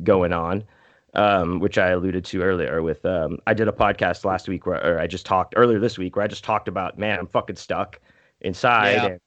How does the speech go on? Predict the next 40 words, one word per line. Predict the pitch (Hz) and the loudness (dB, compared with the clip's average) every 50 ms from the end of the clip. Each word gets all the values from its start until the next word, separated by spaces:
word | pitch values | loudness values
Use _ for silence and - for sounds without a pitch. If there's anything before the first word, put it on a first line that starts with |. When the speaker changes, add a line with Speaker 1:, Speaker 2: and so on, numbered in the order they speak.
| _ - | _ -8
Speaker 1:
uh, | 82 85 | -6 -4
that | 90 98 104 - | -4 -4 -6 -6
sucks." | - - 123 120 107 104 107 - - - - _ _ _ _ _ _ - | -4 -2 0 2 2 0 -2 -4 -10 -20 -20 _ _ _ _ _ _ -8
And | - - | -4 -2
Speaker 2:
Yeah, | 127 | 0
Speaker 1:
you | 131 | 0
Speaker 2:
I | - | 2
was | 104 98 | 0 0
Speaker 1:
guys | 104 - | 0 -2
Speaker 2:
just | 107 | -4
Speaker 1:
are | 104 101 | -4 -4
in | 98 | -2
the | 95 | -4
Speaker 2:
listening | 95 117 110 104 | -4 -4 -4 -4
Speaker 1:
same | 95 90 | -4 -4
Speaker 2:
to | - 90 | -2 -2
it. | 85 | -2
Speaker 1:
boat. | 90 107 - _ _ _ _ _ _ - - - | 0 -2 -4 _ _ _ _ _ _ -8 -2 2
Oh, | 120 117 110 104 | 2 4 2 2
the, | 101 104 101 98 92 92 - - - _ _ _ | 0 0 -2 0 -2 -4 -6 -8 -14 _ _ _
the, | - 113 110 107 | -6 -2 -2 0
uh, | 101 95 87 80 76 78 - - _ _ _ _ _ _ _ _ | 0 -2 -2 -4 -6 -6 -8 -12 _ _ _ _ _ _ _ _
yeah, | - 123 131 90 78 - - - - | -4 -2 -2 -2 -2 -4 -8 -6 -2
and, | 117 113 113 110 | -2 0 0 0
um, | 110 107 98 98 92 92 92 87 - _ _ _ _ _ _ _ _ _ _ _ _ - - - | 0 0 0 -2 -2 -4 -6 -8 -10 _ _ _ _ _ _ _ _ _ _ _ _ -20 -20 -20
sorry, | - - - 98 85 71 65 67 - | -14 -8 -6 -4 -4 -4 -4 -6 -2
uh, | - 110 110 104 95 92 92 92 | 0 2 2 2 2 0 -2 -4
I'm | 90 | -6
fucking, | - - 98 - - 87 87 | -6 -6 -6 -4 -4 -6 -6
you | 98 117 | -4 -2
got | - 151 139 113 | -2 0 0 2
me | 127 120 | 2 2
all | 107 101 | 0 0
high | 98 107 113 113 110 104 | 0 0 0 2 2 0
here, | 92 92 87 85 | 0 -2 -6 -8
dude. | 82 82 82 85 87 87 | -8 -10 -12 -12 -12 -10
Taking | - 95 98 - 120 107 | -8 -6 -4 -4 -2 0
bong | 107 104 104 104 101 | 2 2 4 4 4
rips. | 101 101 98 - - - | 4 2 2 0 0 -2
Speaker 2:
<laughs> | - | -4